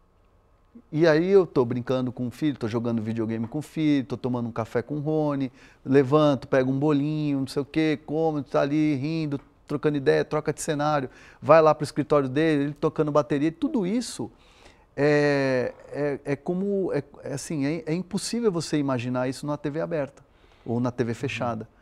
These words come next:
Ninguém vai, vai, vai colocar trinta minutos de, de uma matéria no ar. Então, assim, é, quando eu, eu, eu, eu, eu me vejo com esses personagens, é, até mesmo o fato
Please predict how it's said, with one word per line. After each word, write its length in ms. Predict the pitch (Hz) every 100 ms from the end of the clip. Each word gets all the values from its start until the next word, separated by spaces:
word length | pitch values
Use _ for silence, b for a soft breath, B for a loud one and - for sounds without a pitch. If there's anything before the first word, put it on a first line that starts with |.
| b b
Ninguém 380 | 160 180 185 247
vai, 260 | 170 139 120
vai, 240 | 117 117
vai 140 | 110
colocar 500 | 113 131 117 - 123 117 -
trinta 380 | - 147 139 131
minutos 420 | 120 120 113 120
de, 240 | 117 113 98 107 104
de 160 | - 113
uma 120 | 120
matéria 380 | 117 117 127 120
no 160 | 147 165
ar. 240 | 120 104 _ B B B B B B B
Então, 340 | - 131 185 208
assim, 440 | 202 - 156 123 -
é, 260 | 131 123 113 - - -
quando 360 | 165 220 220
eu, 220 | 180 143 -
eu, 260 | 123 120 110
eu, 360 | 113 110 101 -
eu, 180 | 120 104
eu 180 | - 117
me 240 | 104 110 113
vejo 420 | 107 120 110 104 107
com 140 | - 120
esses 240 | 113 113
personagens, 960 | - 113 - 110 123 180 131 98 - - b b b b -
é, 680 | 117 117 120 117 113 113 - _ _ _ _ _ -
até 320 | 143 - 208
mesmo 560 | 208 185 208 180 185 -
o 80 | 143
fato 560 | - 131 110 - 110